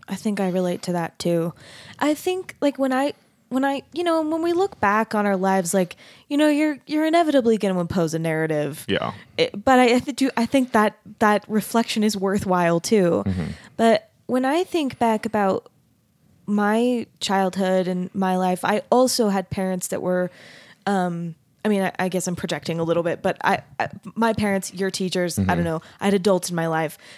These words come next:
Speaker 1: who were telling me, like, "Creativity is a hobby. It's not, like, a real thing. You don't get to
Speaker 2: Yeah.
Speaker 1: own this."
Speaker 2: Right.
Speaker 1: And I,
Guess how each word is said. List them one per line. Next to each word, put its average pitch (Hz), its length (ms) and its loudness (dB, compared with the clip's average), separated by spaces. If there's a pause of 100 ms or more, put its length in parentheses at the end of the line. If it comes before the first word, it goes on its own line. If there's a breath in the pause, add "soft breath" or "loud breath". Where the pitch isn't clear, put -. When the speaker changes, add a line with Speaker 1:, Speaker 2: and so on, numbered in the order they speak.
(100)
Speaker 1:
who 208 100 2
were 190 120 2
telling 175 340 -2
me, 175 160 -2
like, 170 420 -4
"Creativity 214 540 0
is 170 100 -4
a 180 60 -2
hobby. 170 360 0
It's - 180 -6
not, 170 160 0
like, 170 140 -4
a 180 40 -4
real 180 220 0
thing. 202 340 0
You 185 140 0
don't 180 100 0
get 175 140 -4
to 180 80 -6
Speaker 2:
Yeah. 165 80 -2
Speaker 1:
own 180 240 0
this." - 380 -6 (100)
Speaker 2:
Right. 85 320 -4 (280 loud breath)
Speaker 1:
And 247 140 4
I, 247 160 2